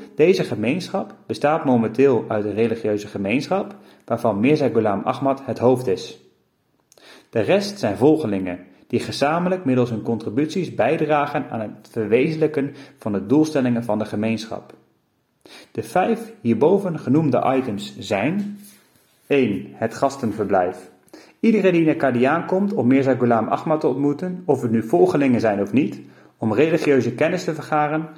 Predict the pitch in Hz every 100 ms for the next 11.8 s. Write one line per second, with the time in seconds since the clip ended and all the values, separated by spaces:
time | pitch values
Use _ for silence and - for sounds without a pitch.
0 | - _ 143 139 120 - 151 175 143 120
1 | 135 156 156 143 127 139 139 120 120 -
2 | 135 123 104 98 95 90 - - _ _
3 | _ _ _ - - - 233 233 208 -
4 | 123 - 202 196 156 - 113 - 135 160
5 | 170 170 113 - 147 151 123 - 151 160
6 | 135 117 139 147 123 117 107 - - -
7 | 92 - - - - 135 - 135 131 110
8 | 160 190 165 151 131 147 131 110 107 139
9 | 160 170 - 156 160 - 156 156 151 135
10 | 143 151 - - 110 101 131 131 131 113
11 | 107 101 135 156 156 160 156